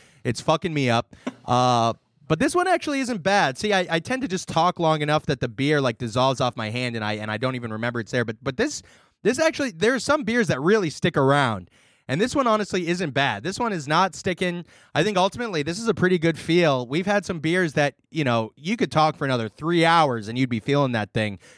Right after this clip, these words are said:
You'd go to, you'd go to open your car door and not be able to let go of the handle, okay? Uh, so I think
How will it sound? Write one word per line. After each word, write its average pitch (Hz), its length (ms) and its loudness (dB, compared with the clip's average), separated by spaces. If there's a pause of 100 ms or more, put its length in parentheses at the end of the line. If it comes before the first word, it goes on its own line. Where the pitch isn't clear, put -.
(100)
You'd 180 140 2
go 208 120 4
to, 165 240 2 (260)
you'd 196 160 0
go 214 100 2
to 180 60 4
open 175 240 4
your 143 120 -4
car 175 280 0
door 151 360 2
and 120 80 -2
not 143 180 -4
be 143 120 -4
able 143 100 -4
to 120 60 -8
let 139 180 -4
go 151 180 4
of 135 60 4
the 98 80 -2
handle, 117 580 -2
okay? 127 380 0 (400)
Uh, 127 720 4 (120)
so 170 220 0
I 269 140 2
think 254 480 -8